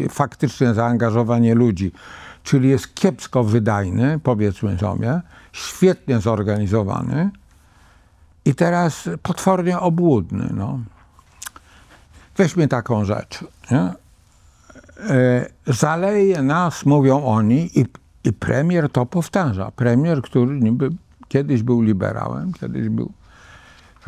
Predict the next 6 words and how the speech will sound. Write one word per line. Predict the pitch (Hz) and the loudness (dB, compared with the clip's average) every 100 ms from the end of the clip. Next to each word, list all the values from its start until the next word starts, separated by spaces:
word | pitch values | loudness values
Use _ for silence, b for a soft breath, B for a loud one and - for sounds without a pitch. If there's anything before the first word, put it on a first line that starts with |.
| 120 | -4
powtarza | - 156 - 131 104 92 | -2 -2 -2 -4 -6 -12
to, | 92 135 156 | -8 -4 -2
że | 127 131 113 B B | 0 0 -2 B B
zalewa-, | 107 143 160 196 208 180 165 156 | -2 0 2 2 2 2 0 0
zaleją | 127 151 190 214 190 160 | -2 0 2 2 4 4
nas, | 139 156 165 - - | 4 4 2 -2 -12